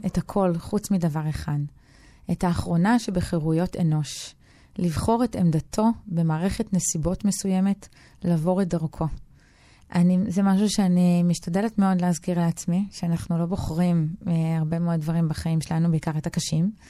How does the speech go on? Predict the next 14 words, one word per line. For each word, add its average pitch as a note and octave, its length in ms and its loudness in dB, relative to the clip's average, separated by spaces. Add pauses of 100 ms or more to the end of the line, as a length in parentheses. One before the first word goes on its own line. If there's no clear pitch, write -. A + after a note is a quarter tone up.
(600)
אנחנו F3 380 0
כן C#4+ 240 2
יכולים F#3 340 0
לבחור, F3 520 0
או E3 40 2
להזכיר E3+ 440 0
לעצמנו F3+ 440 2
שיש F3 340 -2
לנו F3 180 2
רשות F3 340 -4
לבחור E3 380 -2
את - 120 -4
האופן E3+ 480 -2
שבו D3+ 460 -2